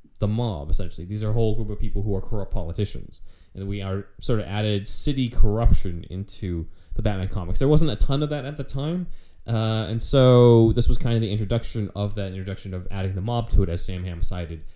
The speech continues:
when he said that seemed to be the main inspiration over here. Uh, so Thorne, who would later become a big part of the Batman animated series in the nineties, uh, was introduced here. Looks pretty much the same, another gray-haired fat guy. Uh, kinda looks like,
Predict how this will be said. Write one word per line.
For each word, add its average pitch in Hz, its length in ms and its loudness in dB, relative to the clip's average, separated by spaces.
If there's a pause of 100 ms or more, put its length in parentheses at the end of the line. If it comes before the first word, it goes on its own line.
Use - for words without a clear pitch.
when 92 120 -8
he 92 60 -6
said 87 220 -4
that 87 120 -6
seemed 90 180 -6
to 82 60 -4
be 80 60 -4
the 82 100 -2
main 85 220 -8
inspiration - 680 0 (360)
over 90 180 0
here. 85 280 -4 (300)
Uh, 87 240 -6
so 107 120 -2
Thorne, 180 360 12
who 170 60 6
would 131 140 4
later 139 180 2
become 117 240 -4
a 101 60 -4
big 104 200 -2
part 101 280 0
of 98 180 -6
the 101 60 -6
Batman 90 340 -4
animated 90 380 -12
series 117 500 -2 (220)
in 104 100 -6
the 98 80 -2
nineties, 101 600 2
uh, 90 260 -2
was 90 100 12
introduced 90 420 6
here. 107 460 -2
Looks - 160 4
pretty - 200 12
much 147 160 8
the - 100 8
same, 117 640 -4
another 98 580 -2
gray-haired 95 460 -10
fat - 260 -8
guy. 87 280 -6 (340)
Uh, 90 300 -4
kinda 110 240 -6
looks 101 200 -10
like, 95 220 -10